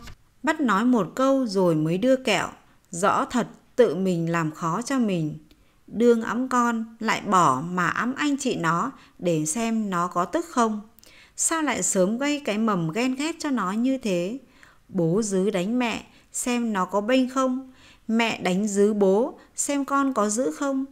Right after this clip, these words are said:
Thế thì đứa bé hai tuổi còn biết thế nào nữa. Trẻ con thiên tính lành, nhưng nó có đủ trăm thứ nết của ông bà cha mẹ để lại cho.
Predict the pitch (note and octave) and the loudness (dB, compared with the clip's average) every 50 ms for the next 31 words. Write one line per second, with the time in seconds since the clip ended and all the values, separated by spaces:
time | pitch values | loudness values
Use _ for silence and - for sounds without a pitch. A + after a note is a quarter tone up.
0 | - - - _ - - - - B3+ C#4+ D4+ D#4+ D4 A3 F3+ E3 E3+ F#3 G3+ G3 | -12 -20 -20 _ -20 -8 -2 0 2 2 2 2 2 2 2 2 0 0 0 0
1 | G3 F#3+ G3 A3+ B3 C#4+ D#4 D#4 D4+ D4+ A#3+ F#3+ E3+ D#3+ - F3+ F3 D#3+ E3+ G#3+ | -2 -2 -2 -2 -2 -2 -2 -2 0 2 2 2 2 2 0 -2 -2 -2 -2 -2
2 | D4 E4+ - - B3 G#3 A3 A#3+ G#3+ F#3 E3+ D#3+ E3 F3 - A3 C#4 E4+ - - | -4 -4 -2 -2 -2 -2 -2 -2 -2 -2 -2 -2 -2 -4 -4 -4 -6 -6 -10 -14
3 | - - - - - - _ _ - - F3 D#3 - G3+ G#3+ A3 A3 A3 - B3 | -20 -20 -20 -20 -20 -20 _ _ -4 -2 -2 -2 -2 -2 -2 -2 -2 -2 -2 0
4 | C4 A#3+ A#3 A#3 F#3 F#3 G#3+ A3+ G#3+ F#3+ F3 E3 D#3 D#3 - - - - _ _ | 0 2 2 0 0 -2 -2 -2 -2 -2 -2 -2 -4 -6 -8 -14 -20 -20 _ _
5 | - C#4+ D#4 E4 E4 D#4+ D4 A#3+ G3 F#3+ - G#3+ A#3+ B3 A#3 A3 F#3+ E3 E3+ E3+ | -4 0 0 0 2 2 2 2 2 2 2 0 -2 0 2 2 2 2 0 -2
6 | - C4 C4+ C4+ B3+ - G#3+ G#3 A3 A#3+ C#4 D#4+ F#4 - - - - - - A#3 | -2 -2 0 0 0 0 -2 -2 0 0 -2 -2 -4 -6 -6 -6 -4 -2 -2 -2
7 | C4 B3+ A3 F#3+ F3+ E3 E3 E3 - B3+ C4 B3+ A#3+ A3+ G#3+ E3 - E3+ E3 D#3+ | -2 -2 0 0 0 0 -2 -4 -4 -4 -2 -2 -2 -2 -4 -4 -4 -4 -4 -4
8 | E3 E3 - - - - A3+ G#3+ G#3 G#3+ G#3 G#3 | -4 -4 -6 -6 -6 -8 -6 -4 -4 -4 -6 -6